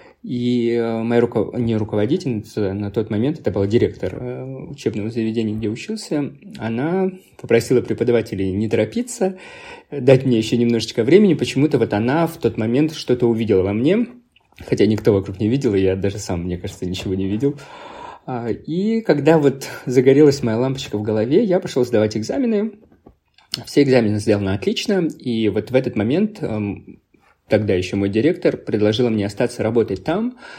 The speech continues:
то есть до-, доучиться до конца и, а, ну, остаться уже преподавать. Но одно из условий было, что я должен пойти и постажироваться в самом обычном салоне, просто стоять и нарабатывать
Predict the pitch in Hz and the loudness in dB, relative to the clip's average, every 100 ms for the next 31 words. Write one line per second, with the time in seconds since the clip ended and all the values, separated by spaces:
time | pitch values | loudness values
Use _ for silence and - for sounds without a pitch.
0 | - - _ 139 - 123 131 135 123 120 | -20 -20 _ -14 -6 6 8 8 6 6
1 | 117 131 - 107 101 123 135 240 240 208 | 4 -2 -2 -4 -4 -4 -2 2 2 2
2 | 220 240 - 107 101 - 90 98 139 156 | 2 0 0 -2 -2 -4 -4 -4 -4 -2
3 | 98 95 110 113 113 110 98 - - _ | -2 -2 -2 -2 -2 -2 -2 -6 -14 _
4 | _ - - - - 123 123 123 123 - | _ -20 -20 -20 -8 -2 0 2 0 0
5 | 120 135 117 113 - 233 226 175 151 143 | 0 2 0 0 2 4 4 4 4 2
6 | - 120 120 135 123 113 113 113 110 - | 0 2 4 4 2 0 -2 -4 -4 -4
7 | 165 180 - 123 120 123 - - - 107 | -2 -2 -4 -4 -2 -2 -2 -6 -4 -2
8 | 101 127 180 - 110 - - 139 120 104 | 0 0 -2 -2 -4 -6 -4 -2 0 0
9 | 104 98 - 98 92 110 143 180 127 120 | 0 -2 -4 -6 -2 0 2 2 0 -4
10 | 123 107 - 98 117 - 104 95 98 107 | -4 -8 -4 0 2 2 -2 -2 -2 -4
11 | 110 95 92 | -4 -4 -6